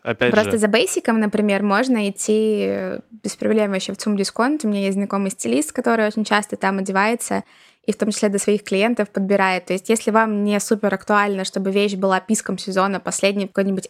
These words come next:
Speaker 2: эйтбэга или прочее, пожалуйста,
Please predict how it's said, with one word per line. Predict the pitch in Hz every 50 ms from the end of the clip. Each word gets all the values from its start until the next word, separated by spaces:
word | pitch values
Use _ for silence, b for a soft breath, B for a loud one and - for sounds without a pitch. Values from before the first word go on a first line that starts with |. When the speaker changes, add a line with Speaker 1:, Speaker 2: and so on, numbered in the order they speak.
| _
Speaker 2:
эйтбэга | 196 208 185 185 185 170 156 160 180 175
или | - - 196 196 185 185
прочее, | 185 - 196 196 196 190 - - - - 185 175 170 170 - - - - _ _ _ _ _ _
пожалуйста, | - 190 185 208 214 214 226 220 208 - - - 175 165 165 -